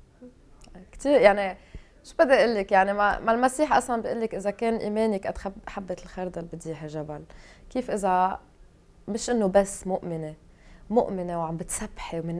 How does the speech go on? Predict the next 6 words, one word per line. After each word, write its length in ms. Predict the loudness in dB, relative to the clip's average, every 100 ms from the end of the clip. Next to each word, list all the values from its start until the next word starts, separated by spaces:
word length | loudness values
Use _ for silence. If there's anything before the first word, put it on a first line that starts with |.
| 0
قلبك 420 | 2 2 -4 -10
وعم 180 | -8 -8
بتغني 580 | -8 -8 -6 -4 -4 -2
له 120 | -2
وعم 280 | -2 -2 -6
بت-، 600 | -8 -10 -6 -4 -4 -6